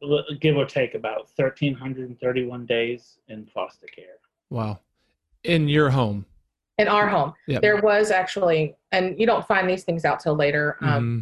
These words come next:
Speaker 3: foster parents are the last to learn everything, that the boys had spent time in foster care before they came to
Speaker 1: Yeah.
Speaker 3: us.
Speaker 2: Okay.
Speaker 3: Their history is a long
Speaker 2: Mm.
Speaker 3: one.
Speaker 2: Yeah.
Speaker 3: Um, but, um, they were with us that long.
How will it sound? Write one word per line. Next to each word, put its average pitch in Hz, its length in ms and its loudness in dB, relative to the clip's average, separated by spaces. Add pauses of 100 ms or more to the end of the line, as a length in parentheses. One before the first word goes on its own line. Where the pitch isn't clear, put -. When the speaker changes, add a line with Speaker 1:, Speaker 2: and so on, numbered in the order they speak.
(440)
Speaker 3:
foster 262 200 2
parents 233 300 0
are 185 40 0
the 170 60 2
last 160 240 0
to 170 80 -10
learn 156 140 0
everything, 143 640 -4
that - 160 6
the 180 80 2
boys 180 280 2
had 156 200 0
spent - 220 -4
time 156 200 0
in 156 80 0
foster 156 320 -2
care 143 220 -2
before 151 320 -2
they 156 100 -2
came 156 220 -4
to 156 200 -4
Speaker 1:
Yeah. 151 100 -2
Speaker 3:
us. - 280 -10 (160)
Speaker 2:
Okay. 110 260 -2 (120)
Speaker 3:
Their 185 120 -2
history 170 800 0
is 160 340 -8 (100)
a 170 80 -16
long 160 260 2
Speaker 2:
Mm. - 20 0
Speaker 3:
one. 190 280 0 (380)
Speaker 2:
Yeah. 139 340 0
Speaker 3:
Um, 139 260 -16 (500)
but, 139 380 0 (320)
um, 143 160 -12 (1040)
they 156 100 2
were 151 120 4
with 151 160 0
us 147 180 0
that - 180 -6
long. 101 140 -12